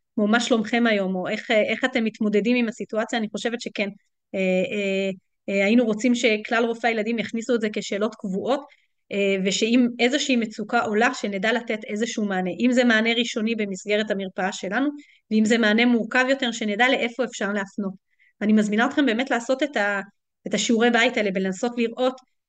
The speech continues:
איזה שירותים נמצאים, אה, אה, בסביבה שלכם, אם זה דרך הקופה, אם זה דרך הרשות המקומית, אם זה דרך עמותות או ארגונים אחרים, או מטפלים פרטיים, אה, אה, מה, אה, אה, מה סל הטיפולים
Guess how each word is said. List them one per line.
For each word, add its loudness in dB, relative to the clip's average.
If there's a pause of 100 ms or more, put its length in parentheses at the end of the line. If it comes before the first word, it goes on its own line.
(180)
איזה 4
שירותים 2
נמצאים, -2
אה, 0
אה, -2 (680)
בסביבה 0
שלכם, -2
אם 0
זה 4
דרך 0
הקופה, -4
אם -2
זה 0
דרך 0
הרשות -4
המקומית, 0
אם -2
זה -2
דרך -2
עמותות -4
או 2
ארגונים -2
אחרים, -4
או -2
מטפלים -2
פרטיים, -4 (480)
אה, -6
אה, 4 (300)
מה, 6
אה, 0 (360)
אה, -6
מה 2
סל 0
הטיפולים -2